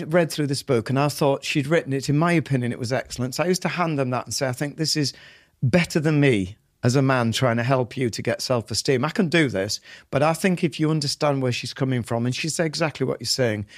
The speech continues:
She's saying, you know, "The reason you're clinging to these guys is because you have so, such low self-esteem. You're, you're actually saying to them, 'Give me my self-esteem,' and they're abusing you. So you've got to build your self-esteem."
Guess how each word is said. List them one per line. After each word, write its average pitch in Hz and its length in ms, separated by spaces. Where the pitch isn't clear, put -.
She's - 300
saying, 147 400
you 151 80
know, 143 300
"The 156 100
reason 185 360
you're 208 160
clinging 165 380
to 131 120
these 120 220
guys 135 400
is 120 100
because 135 400
you 143 60
have 127 160
so, 170 400
such 131 340
low 135 240
self-esteem. 160 800
You're, 139 140
you're 156 200
actually 226 300
saying 143 260
to 131 100
them, 139 220
'Give 135 240
me 120 60
my 113 180
self-esteem,' 113 800
and 139 140
they're 135 140
abusing 113 500
you. 104 200
So 143 360
you've 143 200
got 156 140
to 143 100
build 139 260
your 117 100
self-esteem." 98 720